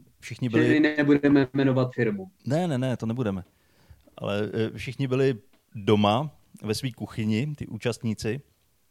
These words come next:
Speaker 2: Mm.
Speaker 1: a kuchaři profesionálové tak, eh, předváděli recepty, že jo, vařili, A ty lidi doma je sledovali přes počítač a snažili se uvařit úplně to samý,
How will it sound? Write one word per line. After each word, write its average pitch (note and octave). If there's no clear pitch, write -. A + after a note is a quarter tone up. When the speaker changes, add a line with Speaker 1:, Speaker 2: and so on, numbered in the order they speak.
Speaker 2:
Mm. C#3
Speaker 1:
a F#2+
kuchaři C3+
profesionálové B2
tak, -
eh, A#2
předváděli B2+
recepty, -
že C3
jo, A2
vařili, B2+
A G2+
ty A#2+
lidi A#2
doma A#2
je A2+
sledovali A#2
přes -
počítač B2
a A2+
snažili A#2
se D3
uvařit B2
úplně B2
to -
samý, A#2+